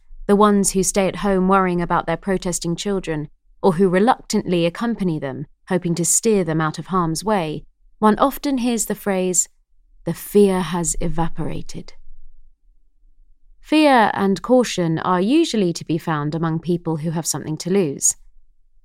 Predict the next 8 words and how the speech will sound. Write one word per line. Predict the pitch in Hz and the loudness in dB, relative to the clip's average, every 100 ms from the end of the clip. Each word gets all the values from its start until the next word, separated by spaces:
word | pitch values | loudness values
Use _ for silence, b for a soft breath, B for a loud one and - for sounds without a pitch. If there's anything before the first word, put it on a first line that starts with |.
| - | -4
which | - | -2
cannot | - 214 269 - | 2 4 4 2
be | 214 | -2
said | - 247 180 - | 2 2 2 -2
for | - 117 | -2 0
Iran's | 175 185 175 160 | 2 2 2 0
young | 180 185 | -2 -2
people, | 165 156 - 165 - | -4 -8 -10 -14 -14